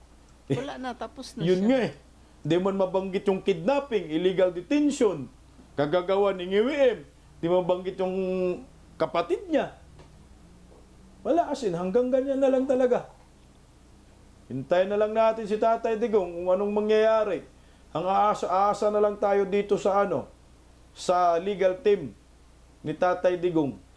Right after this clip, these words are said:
Speaker 2: doon sa Netherlands. At ako, guys, sa totoo lang, mas, ah, gusto kong makauwi si Tatay Digong nasa pamamagitan ho ng legal, legal team ni Tatay Digong.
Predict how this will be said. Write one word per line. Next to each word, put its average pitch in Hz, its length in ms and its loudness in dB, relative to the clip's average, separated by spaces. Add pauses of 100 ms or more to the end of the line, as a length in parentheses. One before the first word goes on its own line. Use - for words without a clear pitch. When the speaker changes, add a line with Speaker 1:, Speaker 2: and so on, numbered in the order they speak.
(340)
Speaker 2:
doon 160 320 2
sa 156 160 -2
Netherlands. 123 720 -2
At - 120 -10
ako, 220 220 -2
guys, 190 220 0
sa 175 80 -6
totoo 160 320 -4
lang, 113 240 -2 (1200)
mas, 214 400 -4
ah, 165 560 0
gusto - 320 -2
kong 196 480 -2
makauwi 175 480 0
si 156 160 -6
Tatay 156 400 0
Digong 117 480 -2 (800)
nasa 165 320 -2
pamamagitan 147 960 0
ho 107 240 -8 (720)
ng 147 220 0 (500)
legal, 147 480 0 (160)
legal 143 480 2
team 131 400 0
ni 127 80 -6
Tatay 127 400 0
Digong. 110 400 -6